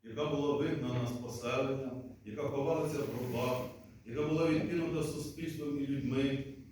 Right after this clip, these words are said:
яка не володіла собою, якою оволоділи демони і настільки сильно, що коли навіть в'язали його ланцюгами, він рвав ці ланцюги і не могли ніяк його зв'язати.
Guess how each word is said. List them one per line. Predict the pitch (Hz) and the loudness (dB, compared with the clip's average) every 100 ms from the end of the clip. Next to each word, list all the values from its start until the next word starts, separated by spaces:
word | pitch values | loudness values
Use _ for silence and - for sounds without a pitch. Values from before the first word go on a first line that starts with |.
| - | -12
яка | 123 135 165 170 | -4 2 4 4
не | |
володіла | 165 165 160 180 170 | 4 4 4 4 6
собою, | - - 143 156 156 156 151 - - - - | 4 2 2 2 2 2 0 -2 -6 -14 -4
якою | 135 139 175 175 165 165 - - - | 0 2 4 6 6 4 2 -6 -6
оволоділи | 151 156 160 170 156 | -2 0 2 0 0
демони | 139 156 160 156 156 151 | 2 6 6 6 2 2
і | 139 | 2
настільки | 139 139 - 175 170 165 | 2 0 0 -2 -2 -2
сильно, | 151 147 156 160 160 | -2 -2 -2 -2 -2
що | 143 127 | -4 -4
коли | 147 156 | -2 0
навіть | 151 147 123 139 | 0 0 -2 -2
в'язали | 131 - 151 - 143 - - | 0 2 4 2 0 -6 -6
його | 123 131 143 | 0 2 4
ланцюгами, | 143 139 135 151 160 156 151 139 - - | 2 2 2 4 6 6 2 -2 -8 -6
він | 156 151 | -2 2
рвав | 143 143 160 165 156 151 | 2 4 4 4 4 2
ці | |
ланцюги | 147 139 139 135 151 | 0 0 -2 -2 2
і | 151 131 | 2 2
не | 135 | 2
могли | 135 139 143 | 2 2 2
ніяк | 139 139 143 127 | 2 4 4 4
його | 127 123 120 | 0 -2 -2
зв'язати. | 123 117 110 - | -2 -2 -2 -2